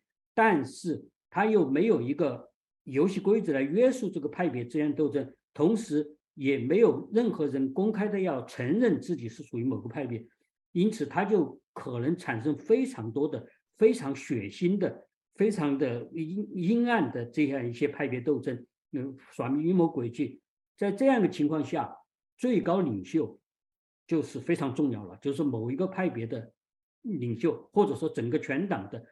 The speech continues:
最高领袖和某一个派别的领袖就是相当重要了。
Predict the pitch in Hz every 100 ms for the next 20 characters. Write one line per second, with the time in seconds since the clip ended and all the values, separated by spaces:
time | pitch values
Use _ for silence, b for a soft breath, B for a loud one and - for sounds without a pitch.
0 | _ 185 170 165 127 104 160 127 - _
1 | _ 151 160 123 143 190 202 151 135 143
2 | 120 113 156 - - _ _ 175 151 151
3 | 185 202 190 180 175 139 110 -